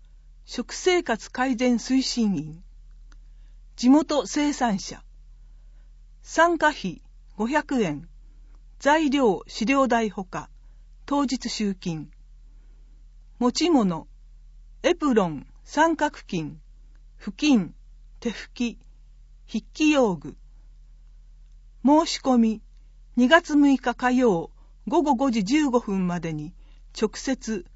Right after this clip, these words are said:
ファックス、または電話で。市ホームページからも応募か、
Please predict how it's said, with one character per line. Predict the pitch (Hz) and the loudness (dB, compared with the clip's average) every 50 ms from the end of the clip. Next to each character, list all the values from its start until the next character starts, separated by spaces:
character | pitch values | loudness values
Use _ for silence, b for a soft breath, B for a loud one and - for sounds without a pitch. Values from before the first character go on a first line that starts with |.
| - - - - - - - - | -20 -20 -20 -20 -20 -20 -4 0
フ | - | 0
ァ | - | 0
ッ | - | 0
ク | - 277 | -2 -6
ス、 | - - - - - - - - - | -10 -10 -14 -18 -20 -20 -20 -18 -10
ま | - 196 | -10 -6
た | - - 277 254 | -2 -2 0 0
は | 208 175 | 0 -2
電 | 160 190 196 196 185 180 | -2 -2 -2 0 -2 -2
話 | 170 170 | -4 -8
で。 | - - - - - - - - - - - - - - - - - - - - - - - - - - - - - | -10 -14 -16 -18 -20 -20 -20 -20 -20 -20 -20 -20 -20 -20 -20 -20 -20 -20 -20 -20 -20 -20 -20 -20 -20 -20 -20 -20 -20
市 | - - - 311 311 285 - - | -14 -6 -2 -2 -2 -2 -2 -8
ホ | - - - 302 320 339 | -14 -8 -4 -2 0 0
ー | |
ム | 330 330 302 | 0 0 -2
ペ | - 330 320 302 | -2 -2 -2 0
ー | 277 | -2
ジ | 226 226 | -2 -4
か | - 190 170 | -4 -4 -4
ら | 165 160 | -4 -6
も | 151 151 147 147 - - | -8 -10 -12 -14 -8 -4
応 | 175 233 247 226 | 0 0 0 0
募 | 196 214 202 - | 0 -4 -6 -4
か、 | - 165 151 - | -8 -10 -10 -10